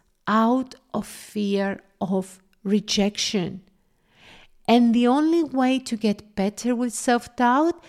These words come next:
is by learning how to overcoming it. And by following these four steps that I've just mentioned,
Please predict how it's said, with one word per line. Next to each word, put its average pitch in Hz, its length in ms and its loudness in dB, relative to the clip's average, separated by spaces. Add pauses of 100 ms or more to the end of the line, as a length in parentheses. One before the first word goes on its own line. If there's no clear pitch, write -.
(280)
is - 260 -4
by 226 360 -2
learning 262 720 0 (140)
how 226 500 -2
to 226 240 -8
overcoming 185 800 -4
it. - 340 -10 (640)
And 226 180 2
by 226 200 4
following 302 840 2
these 254 400 -2 (680)
four 247 360 2
steps 262 600 -2
that 214 180 -4
I've 180 260 0
just 214 400 -2
mentioned, 233 800 -2